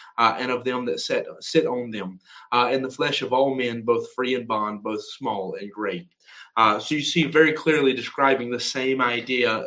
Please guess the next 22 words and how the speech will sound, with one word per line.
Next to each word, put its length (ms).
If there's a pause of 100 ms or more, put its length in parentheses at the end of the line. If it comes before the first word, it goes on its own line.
I 120
mean, 320
almost 480
even 240
word 240
for 160
word 320
in 100
certain 300
parts 340
of 120
that, 280 (420)
uh, 200
of 120
what 140
we 80
read 300
in 160
Ezekiel 380
thirty-eight 420
and 100
thirty-nine. 540